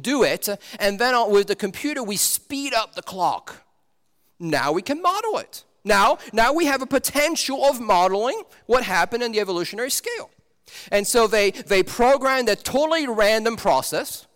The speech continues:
which is what evolution says, right? Nothing happened. So they thought, "Well, okay, so let me tweak it a little bit more." They tweaked it a little bit more, nothing happened. And they kept on tweaking and tweaking and tweaking. Something happened.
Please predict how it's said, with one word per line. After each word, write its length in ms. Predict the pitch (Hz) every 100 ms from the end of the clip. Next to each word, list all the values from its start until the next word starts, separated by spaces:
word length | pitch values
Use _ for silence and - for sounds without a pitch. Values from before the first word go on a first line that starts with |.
| _
which 200 | 131 135
is 140 | 131
what 160 | 135 131
evolution 400 | 123 127 123 127
says, 320 | - 101 95
right? 220 | 123 202 - _ _ _ _ _ _ _ _
Nothing 380 | 123 120 107 101
happened. 300 | 90 - _ _ _ _ _ _ _ _ _ _
So 100 | -
they 80 | 202
thought, 180 | 214 202
"Well, 280 | 202 190 - - -
okay, 240 | 143 127 92 - - -
so 140 | 214 220
let 160 | 220 311
me 80 |
tweak 340 | 359 262 247 220
it 40 |
a 20 |
little 180 | 185 175
bit 140 | 160 143
more." 220 | 139 123
They 120 | 139
tweaked 420 | - 233 294 349
it 40 | 277
a 40 |
little 180 | 233 214
bit 120 | 190
more, 400 | 165 151 151 160 _ _ _ _ _ _ _
nothing 320 | 123 135 123
happened. 400 | 110 101 101 107 _ _ _ - -
And 80 | 185
they 80 | 226
kept 220 | 285 -
on 120 | 233
tweaking 500 | - 311 330 285 285
and 140 | 233 214
tweaking 340 | - 339 294
and 60 | 277
tweaking. 240 | 277 - _ - - -
Something 640 | - - - 349 359 330 320
happened. 1040 | - 330 359 359 359 339 294 240 180 -